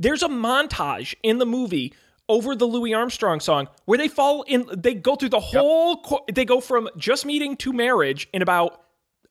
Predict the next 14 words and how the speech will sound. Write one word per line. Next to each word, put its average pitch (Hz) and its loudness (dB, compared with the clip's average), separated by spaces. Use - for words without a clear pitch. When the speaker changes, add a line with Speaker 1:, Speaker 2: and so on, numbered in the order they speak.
Speaker 1:
t-, - -6
a 190 0
minute 233 0
and 220 0
a - -2
half 185 -4
of 180 -6
screen 175 -4
time. - -10
It - -2
felt 311 2
Speaker 2:
Okay. 139 0
Speaker 1:
wildly 339 0
unearned. 107 -10